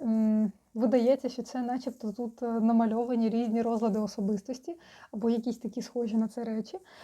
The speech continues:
Е, і тому в мене є дві книжкові <laughs> рекомендації, знов розгалужені.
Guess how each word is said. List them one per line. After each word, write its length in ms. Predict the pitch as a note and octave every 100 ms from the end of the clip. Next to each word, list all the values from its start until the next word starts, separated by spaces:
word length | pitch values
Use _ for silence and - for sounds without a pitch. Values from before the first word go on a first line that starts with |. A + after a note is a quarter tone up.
| - -
Е, 200 | C4 B3+
і 160 | C4+ D4+
тому 360 | D4+ A#3 B3 C4+
в 60 |
мене 280 | A3+ B3 C4
є 420 | G#3+ A#3+ B3+ B3+
дві 500 | A3 F#3+ G#3+ A#3 G#3+ - _ _
книжкові 460 | - A3 - - A3+
<laughs> 80 | A3+
рекомендації, 800 | A#3 - A#3 A#3 C4 G4 D#4 C#4
знов 200 | C4+ C4
розгалужені. 680 | C4 - A#3+ B3 A#3+ A#3+